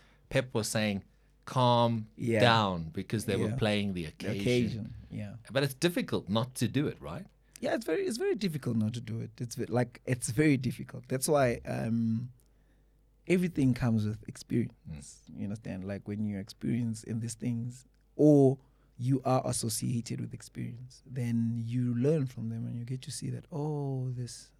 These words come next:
Speaker 2: is how you need to do things." You know, I remember also at, uh, I got those words from Dane, Dane Clayton. We're playing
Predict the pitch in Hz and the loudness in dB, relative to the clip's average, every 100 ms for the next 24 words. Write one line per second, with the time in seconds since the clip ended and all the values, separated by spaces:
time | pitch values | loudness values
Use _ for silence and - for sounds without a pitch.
0 | _ - 127 - 127 120 123 _ 143 123 | _ -12 -12 -10 -8 -8 -12 _ -8 -8
1 | 123 127 127 127 151 139 - _ _ _ | -8 -12 -12 -6 -4 -6 -8 _ _ _
2 | _ _ _ - 113 120 127 135 156 135 | _ _ _ -2 0 2 2 2 4 2
3 | 139 131 131 123 - 127 123 - - - | 2 0 -2 -4 -4 -6 -6 -10 -14 -8
4 | 127 123 123 123 123 139 147 139 - 135 | -4 -2 -4 -4 -4 -4 -4 -4 -2 -2
5 | 127 123 127 - 117 110 123 127 113 - | 0 -2 -4 -4 -4 -2 2 2 0 -6
6 | - _ _ _ _ - 123 123 - 135 | -20 _ _ _ _ -8 -6 -6 -6 -8
7 | 127 _ _ _ _ _ _ _ - 127 | -10 _ _ _ _ _ _ _ -10 -8
8 | 127 131 127 127 123 120 123 | -4 0 4 4 4 2 -2